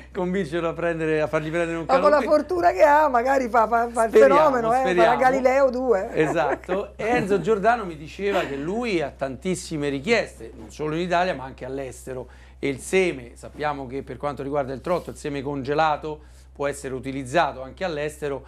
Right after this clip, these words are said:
Speaker 1: e ha grande successo, e lui sta facendo,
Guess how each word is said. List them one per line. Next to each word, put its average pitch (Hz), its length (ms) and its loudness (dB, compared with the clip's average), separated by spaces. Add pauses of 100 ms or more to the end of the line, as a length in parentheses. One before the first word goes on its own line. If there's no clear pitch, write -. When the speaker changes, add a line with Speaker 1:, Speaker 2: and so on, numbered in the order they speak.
(240)
Speaker 1:
e 151 260 -2
ha 147 120 -2
grande 156 360 -4
successo, 139 760 -8
e 127 120 -8
lui 190 220 -4
sta 160 280 -2
facendo, 175 640 -6